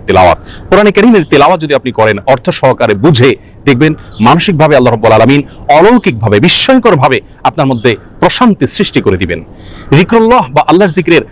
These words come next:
আরেকটি বিশেষ পদ্ধতি হলো সকাল এবং সন্ধ্যায় প্রিয় নবী সাল্লাল্লাহু আলাইহি সাল্লাম অনেকগুলো জিকির এবং দোয়া আল্লাহর কাছে নিবেদন করতেন। সেগুলো যদি আমরা নিয়মিত করতে পারি, তাহলে সেক্ষেত্রে যিকরুল্লাহ এর মাধ্যমে দুশ্চিন্তা এবং ডিপ্রেশন থেকে বাঁচার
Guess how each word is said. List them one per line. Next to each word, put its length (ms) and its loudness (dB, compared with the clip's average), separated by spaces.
আরেকটি 400 0
বিশেষ 380 0
পদ্ধতি 360 0
হলো 200 2
সকাল 280 -2
এবং 160 0
সন্ধ্যায় 360 0
প্রিয় 160 2
নবী 160 0
সাল্লাল্লাহু 440 0
আলাইহি 240 0
সাল্লাম 300 -4
অনেকগুলো 400 2
জিকির 320 0
এবং 240 2
দোয়া 260 2
আল্লাহর 380 2
কাছে 220 -6
নিবেদন 280 0
করতেন। 300 -4
সেগুলো 280 2
যদি 120 2
আমরা 180 0
নিয়মিত 280 0
করতে 260 0
পারি, 220 2
তাহলে 220 0
সেক্ষেত্রে 360 -2
যিকরুল্লাহ 680 0
এর 120 0
মাধ্যমে 360 0
দুশ্চিন্তা 360 0
এবং 140 2
ডিপ্রেশন 400 0
থেকে 180 0
বাঁচার 300 0